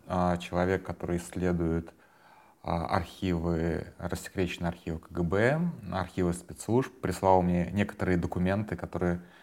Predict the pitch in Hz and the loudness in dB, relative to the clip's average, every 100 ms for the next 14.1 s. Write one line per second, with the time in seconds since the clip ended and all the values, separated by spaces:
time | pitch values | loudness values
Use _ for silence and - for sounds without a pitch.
0 | - _ _ 90 92 95 92 87 85 80 | -20 _ _ 2 6 8 8 8 6 0
1 | - 90 87 - 85 - 95 95 92 92 | -4 -6 -4 -4 -4 -4 0 2 0 -4
2 | - _ _ _ _ 87 87 87 87 92 | -20 _ _ _ _ 0 2 2 2 0
3 | 87 - 87 92 87 - - 82 82 82 | 0 0 2 2 2 -4 -8 -6 -6 -6
4 | - 90 85 85 85 82 - 82 82 80 | -10 -4 -2 0 0 -2 -6 -4 -4 -4
5 | - 90 - - 87 85 80 80 82 82 | -6 -8 -6 -10 0 0 0 -2 -2 -2
6 | 80 80 85 78 82 80 90 82 82 78 | -4 -6 -4 -2 -2 2 2 2 0 -2
7 | - - _ - - - - - - - | -6 -14 _ -20 -20 -20 -20 -20 -20 -12
8 | - 95 95 92 90 82 - - - - | 4 10 12 12 10 6 0 -16 -20 -20
9 | _ _ _ _ _ _ _ _ _ _ | _ _ _ _ _ _ _ _ _ _
10 | - 117 123 117 107 104 101 101 95 90 | -2 6 6 6 2 4 8 8 8 4
11 | 87 - - 107 98 117 - 110 - 85 | 0 -4 -4 -2 0 0 4 4 4 -2
12 | - 90 127 - 123 117 135 127 123 127 | -2 2 2 8 6 8 6 6 8 6
13 | 107 90 82 - _ _ - 101 101 90 | 6 4 2 -8 _ _ 0 6 6 6
14 | - | 2